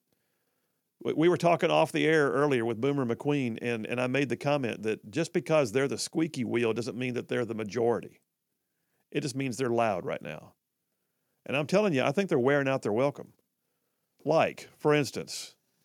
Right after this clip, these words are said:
on the Isle of Man. Isle of Man, Great Britain, in the Isle of Man. Headline from the Post Millennial. "Sex education classes are canceled on the Isle of Man after a drag queen allegedly taught children there are seventy-three genders." That's a headline.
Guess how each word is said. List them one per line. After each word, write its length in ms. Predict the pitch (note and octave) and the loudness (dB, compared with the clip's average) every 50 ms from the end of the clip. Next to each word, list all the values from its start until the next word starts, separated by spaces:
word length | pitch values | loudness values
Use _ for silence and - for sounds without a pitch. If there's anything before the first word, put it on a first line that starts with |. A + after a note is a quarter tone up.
| _ _ _ _ | _ _ _ _
on 140 | - B2 B2+ | -6 -6 -4
the 100 | B2+ - | -4 -2
Isle 240 | - C3+ C#3+ D3+ D3+ | 2 2 4 4 4
of 80 | C#3+ B2 | 2 2
Man. 400 | C3 C3 B2 G#2 E2 E2 E2+ - _ _ _ _ - - _ - | 2 0 0 0 -2 -6 -10 -16 _ _ _ _ -20 -20 _ -2
Isle 240 | - C3+ D#3+ E3 | 0 2 4 4
of 80 | D#3 C3+ | 4 4
Man, 400 | C#3+ D3+ D#3 D#3 E3 E3+ D#3+ D3+ - _ _ | 2 2 2 2 2 0 -2 -6 -10 _ _
Great 240 | - A2+ B2 A2+ A2+ | -2 -2 -2 0 0
Britain, 300 | B2+ C3 - D3 C#3+ C#3 _ _ _ _ _ _ _ _ _ _ _ _ | -2 -2 -2 -4 -8 -10 _ _ _ _ _ _ _ _ _ _ _ _
in 80 | - A#2+ | -6 -4
the 80 | A#2+ - | -4 0
Isle 260 | - C3 D3+ E3 E3+ | 2 2 4 4 4
of 100 | D3 C3+ | 2 2
Man. 380 | C#3 C#3+ C3 G#2 E2+ - D#2 - _ _ _ _ _ _ _ | 0 0 0 -2 -4 -6 -12 -18 _ _ _ _ _ _ _
Headline 500 | _ - G#3 G#3+ F3+ B2+ F#2+ E2+ D#2+ E2 | _ 0 2 2 2 2 0 0 -4 -8
from 100 | - C3+ | -6 -6
the 80 | C3 A#2 | -6 -2
Post 240 | - D#3 D#3+ - - | 0 0 0 2 0
Millennial. 500 | D#3 D3 D#3+ E3 C#3 F#2+ D#2+ D#2+ - _ _ _ _ _ _ _ _ _ _ _ _ | 0 0 0 0 -2 -4 -6 -8 -12 _ _ _ _ _ _ _ _ _ _ _ _
"Sex 340 | - - - G3+ G#3+ - - - | -4 0 2 4 4 2 2 0
education 540 | G3+ E3+ D#3 D#3 - F#3 G3+ G3 - D3 A#2 | 0 0 0 2 2 2 2 2 0 -2 0
classes 400 | - D3+ D3 - C#3+ D3 C3+ C3+ | 0 2 2 2 2 0 -2 -4
are 80 | A#2 | -4
canceled 460 | - - - F#3 G3+ F#3+ - E3+ B2+ B2+ | -2 -2 -2 0 0 0 0 0 0 0
on 80 | A2+ | 0
the 120 | A#2+ - C3 | 0 2 4
Isle 220 | C#3 D#3 D#3+ D3 | 4 6 6 4
of 80 | B2 A#2+ | 4 2
Man 320 | C#3+ D#3+ E3+ D#3+ C3+ B2 | 2 2 2 2 2 2
after 280 | A#2 B2 C3 - C3+ A#2 | 2 0 0 0 0 -2
a 80 | A2+ | -2
drag 380 | G#2 F#2 A#2 C#3+ D#3+ F#3+ F3+ C#3+ | 0 2 4 4 6 4 4 2
queen 320 | - A#2+ A#2+ B2 B2+ C3+ | 0 0 0 0 2 0
allegedly 460 | B2 A2 A#2 C#3 D3 C3+ C3+ C3 C3 | 0 2 2 0 0 0 0 -2 -2
taught 280 | A#2+ - D3 D3+ D#3+ C#3+ | 0 2 4 4 4 2
children 360 | - - B2 A2+ A#2 C#3+ C3 | -2 -4 -4 -2 -2 -2 -2
there 120 | A#2+ A#2+ A#2+ | 0 0 0
are 60 | A2+ | -2
seventy-three 560 | - - B2+ A#2 A#2 B2 A#2+ - C3+ B2+ B2 | 0 -2 -2 -2 -2 -4 -4 -2 -2 -4 -2
genders." 420 | A2+ C#3+ D3 C3 F#2 C#2+ - - - _ - _ - - _ _ - - - - _ - - - C#3 - - C3+ B2+ | 0 -2 -2 -2 -4 -8 -12 -16 -20 _ -20 _ -20 -20 _ _ -20 -20 -20 -20 _ -20 -20 -18 -18 -18 -16 -12 -4
That's 300 | - E3+ F#3 G#3 G3+ - | 2 4 4 4 4 4
a 100 | G3 F3+ | 4 4
headline. 480 | D#3 C#3+ C#3+ D#3 E3 F3+ F#3 E3 B2+ | 4 2 2 2 2 2 2 2 0